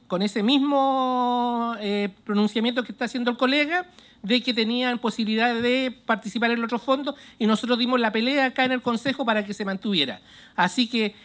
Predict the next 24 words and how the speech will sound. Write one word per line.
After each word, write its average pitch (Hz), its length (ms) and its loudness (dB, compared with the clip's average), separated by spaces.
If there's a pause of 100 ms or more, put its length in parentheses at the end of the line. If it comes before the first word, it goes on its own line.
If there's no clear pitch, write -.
(160)
si 196 160 0
yo 233 100 4
estoy 277 180 0
pidiendo 240 400 -2
que 190 60 -2
el 180 80 -6
próximo 220 300 -4
año 240 180 0
se - 140 -6
aumente, 285 500 0
es 233 40 -2
porque 226 260 -6
es 208 60 -4
dirigido 220 360 -4
al 226 80 0
adulto 208 340 -2
mayor, 170 420 -6
y 196 80 -8
los 170 120 -2
adultos 202 280 -2
mayores 190 320 -2
tienen 202 220 -4
muchas 262 340 2
necesidades. 151 600 -8